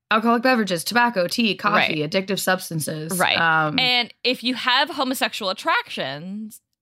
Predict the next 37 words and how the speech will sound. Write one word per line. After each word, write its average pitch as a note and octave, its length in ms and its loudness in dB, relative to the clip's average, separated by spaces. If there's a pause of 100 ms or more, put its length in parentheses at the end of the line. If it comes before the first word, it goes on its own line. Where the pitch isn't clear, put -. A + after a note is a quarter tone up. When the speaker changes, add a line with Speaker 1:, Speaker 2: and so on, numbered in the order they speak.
(120)
Speaker 2:
you, G3 680 -2 (580)
Speaker 1:
fuck G3+ 340 4
your G#3 60 2
Speaker 2:
um, F#3+ 40 -6
Speaker 1:
president, G3 480 2
as E3+ 140 -4
we'll F3 100 -2
Speaker 2:
y-, - 100 0
Speaker 1:
see E3 120 0
Speaker 2:
n-, E3 60 2
Speaker 1:
later. D#3+ 240 2
Speaker 2:
yes, - 420 2
right. G3+ 220 4 (100)
But B3+ 140 4
you B3+ 140 2
can C#4+ 160 2
Speaker 1:
<laughs> C4+ 40 4
Speaker 2:
s-, - 220 -6 (100)
remain B3+ 400 4
in F#4+ 140 -2
good C4 200 0
standing F#3+ 760 -2 (200)
if F#3+ 120 -6
you A3 100 -4
abstain A3 600 -2
from G#3 180 -8
same-sex F3 500 -6
marriage D3 600 -10 (460)
and G3+ 240 -2
all F#3+ 200 4
sexual F#3 320 -6
relations D#3+ 380 -6
outside C#3 680 -2 (300)
an E3 140 -2
opposite-sex - 520 -6
marriage. C3 480 -10 (460)
And, F#3+ 800 0